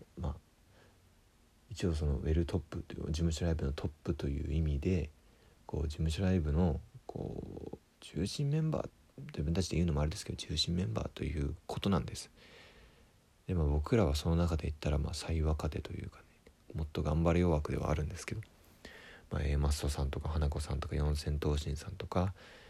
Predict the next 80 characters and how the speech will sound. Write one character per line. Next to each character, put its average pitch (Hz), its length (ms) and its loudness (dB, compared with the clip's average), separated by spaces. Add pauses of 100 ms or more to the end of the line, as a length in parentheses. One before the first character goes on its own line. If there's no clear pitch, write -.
(140)
え 87 100 -4
ー、 - 20 0
フ - 80 -6
ァ 78 80 0
イ - 20 4
ヤ 73 80 6
ー - 20 2
サ 73 120 -2
ラ 73 100 2
さ 71 140 -2
ん、 67 60 -2
戸 71 100 -6
田 78 140 2
兄 78 160 0
弟 76 180 2
さ - 140 -4
ん、 76 60 0
新 85 260 -2
作 - 260 -6
の 87 100 0
ハ 85 200 -4
ー 92 40 0
モ 113 140 -2
ニ 113 100 -4
カ 98 160 -2
さ 127 160 -4
ん、 117 100 -2
我 87 60 0
々 76 180 2
ジ 71 220 -2
ー 69 40 -6
パ 69 140 -2
ン 73 80 -2
パ 71 160 -2
ン 71 120 0
ダ、 87 180 2 (420)
あ 120 100 -2
と 123 280 -2
昼 82 240 2
の 78 100 4
ラ 76 100 4
イ 76 60 4
ブ 76 100 2
の 90 100 2
勝 - 160 -6
ち - 160 -2
上 76 60 4
が 73 100 2
り 73 80 0
組 71 180 0
が 76 80 0
出 73 120 2
た 71 120 -2
り - 80 -6
す - 160 -10
る 71 80 -4
よ 92 100 4
っ - 40 -2
て - 200 -8
い - 40 -6
う、 - 140 -8
ま - 60 -10 (680)
あ、 - 40 0
そ 113 160 0
う 107 40 2
い 107 60 2
う 101 40 0
流 87 220 4
れ 82 80 6
に 67 100 2
な - 80 -2
っ - 20 -6
て - 200 -6
る 69 100 -6
ん - 80 -6
で - 80 -8
す - 120 -8
け - 120 -4
ど、 - 120 0
ま - 40 -6